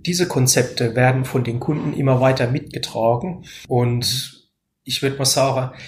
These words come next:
wir haben auch viele, viele Kunden, die, wenn sie Neuteile durchsprechen wollen,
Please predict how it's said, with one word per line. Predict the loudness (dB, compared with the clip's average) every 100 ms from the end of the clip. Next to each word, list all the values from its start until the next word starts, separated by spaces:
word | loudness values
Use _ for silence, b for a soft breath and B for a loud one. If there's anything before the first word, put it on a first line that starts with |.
| B B B B
wir | 2
haben | 4 6 4
auch | 2
viele, | -2 -2 0 0 -2
viele | -4 -4
Kunden, | -2 -2 -2 -4
die, | -4 -4 -2 -2 -4 -12 b b b _ _ -2
wenn | 0
sie | 2
Neuteile | 4 4 4 2 2 0
durchsprechen | -2 -2 -2 -2 -2 -2
wollen, | 0 -2 -2 -8